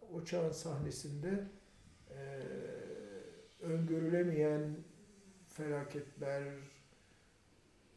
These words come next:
tutulamayan insan akışları, e, farklı, e, kültürel ifadeler, farklı sanatsal, e, yaratıcılık biçimleri mutlaka gündeme gelecek.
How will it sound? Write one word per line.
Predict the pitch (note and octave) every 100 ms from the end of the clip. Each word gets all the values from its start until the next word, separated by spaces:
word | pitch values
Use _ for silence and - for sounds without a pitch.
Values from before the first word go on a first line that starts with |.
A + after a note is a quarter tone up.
| - - - -
tutulamayan | F3 E3 E3 D#3 D#3 D#3 D#3+
insan | D#3 C#3 D#3
akışları, | D3 - B2+ - D3 D3 C#3 D3 - - - - - - -
e, | C3+ B2 C#2+ C#2 D2 - - - - - - -
farklı, | - E3+ D#3+ - F3+ F3+ F#3
e, | - D3 D#3 D3+ D3+ C#3+
kültürel | D3+ D3 - E3
ifadeler, | D3 D#3 D3 C#3+ C3 C3+
farklı | C3+ - C#3+ - F3
sanatsal, | E3+ D#3 D3+ C#3+ - F3 F3+ F3+
e, | - B2+ A#2+ B2
yaratıcılık | D3 D3 D3 C#3+ C#3+ - C#3+
biçimleri | A#2 C#3+ C3+ C3+ D3 - D#3
mutlaka | D3+ D3 C#3 C#3
gündeme | C3+ C3 C3 B2+
gelecek. | D3 A#2+ A#2+ A2+